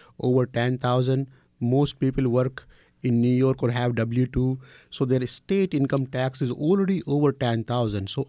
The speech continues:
a lot of people in New Jersey loses the complete deduction for property tax because the solt state income tax and local tax, including the property tax,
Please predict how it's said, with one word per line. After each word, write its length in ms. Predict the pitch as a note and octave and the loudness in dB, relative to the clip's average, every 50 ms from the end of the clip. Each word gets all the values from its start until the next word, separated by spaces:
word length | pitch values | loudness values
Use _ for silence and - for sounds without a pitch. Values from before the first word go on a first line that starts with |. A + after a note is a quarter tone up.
| - - | -6 -4
a 60 | C#3 | -2
lot 340 | C3 C3 D3 D#3+ F3 F#3 - | -2 -2 -2 -2 -2 -2 0
of 140 | E3 - - | -2 0 0
people 360 | - D3+ C#3+ - D3 D3 D3+ D3+ - - - - _ _ _ | 0 -2 0 0 0 0 0 -4 -8 -18 -20 -20 _ _ _
in 160 | - C3+ B2 | 0 2 4
New 160 | A#2+ B2 B2+ B2 | 4 4 4 4
Jersey 540 | B2 C#3+ D3 C#3+ - - C#3 C3+ C#3+ C#3 - - - - - _ | 4 4 2 2 0 0 0 0 0 -2 -6 -12 -20 -20 -12 _
loses 480 | - C3 B2 C#3 F3 F#3+ E3+ F#3 F3+ D#3 | -2 0 2 2 2 2 2 0 0 0
the 100 | - D3 | 0 -2
complete 840 | C3+ - D3+ D3 C#3+ C3+ - F#3 G3 G#3 G#3 G#3 G3 F3 - C#3 | -2 0 -2 -2 -2 -2 -2 -2 0 2 2 2 0 0 -2 -2
deduction 480 | B2 C3 B2+ B2+ B2 - - - C#3 C3+ | -2 0 0 0 -2 -2 -2 -2 0 0
for 160 | - C#3 B2+ | 0 0 -2
property 440 | - - B2+ A#2+ - B2 G#2+ A2+ G#2 | 0 0 0 0 0 0 -2 -2 -4
tax 420 | - B2+ A#2+ G#2 E2+ - - - | -4 -4 -4 -4 -4 -8 -12 -14
because 300 | - A#2 A2+ - A#2+ A#2 | -12 -10 -6 -4 -2 -2
the 100 | A2 A#2 | -2 -2
solt 500 | - - - - A3 F#3 C3+ B2+ D3 D#3 - _ _ | -4 -4 -4 -2 0 2 2 2 2 0 -4 _ _
state 540 | - - - - - C#3+ C#3 C#3+ D#3+ D#3+ - _ - | -14 -12 -10 -6 -4 -2 0 0 -2 -4 -8 _ -6
income 340 | C3+ A#2+ A#2 A#2 C#3 C3+ C3 | -4 -2 -2 -2 -2 -2 -2
tax 380 | C3 C3+ C#3 C#3+ C#3 - - - - | -2 -2 -4 -4 -6 -8 -14 -12 -8
and 180 | C3 A#2 A2+ A2 | -6 -6 -4 -2
local 340 | A2+ B2 C3 B2+ - C#3+ C#3+ | -2 -2 -2 0 -2 -2 -2
tax, 360 | C#3 C#3+ C#3+ D3 D3 - - - - | -2 -4 -4 -4 -6 -8 -14 -12 -6
including 500 | B2+ A#2+ A#2+ - - D3 D3 C#3+ D3 C#3+ | -4 -4 -4 -4 -2 0 0 2 2 0
the 80 | C3+ B2 | 0 -2
property 460 | B2 - A#2+ A#2+ - C#3 C3 C3 C#3+ | -2 -4 -4 -4 -2 -2 -2 -2 -4
tax, 460 | C#3 - C#3 C#3+ D#3 D#3+ - - - | -6 -4 -6 -6 -6 -6 -8 -14 -20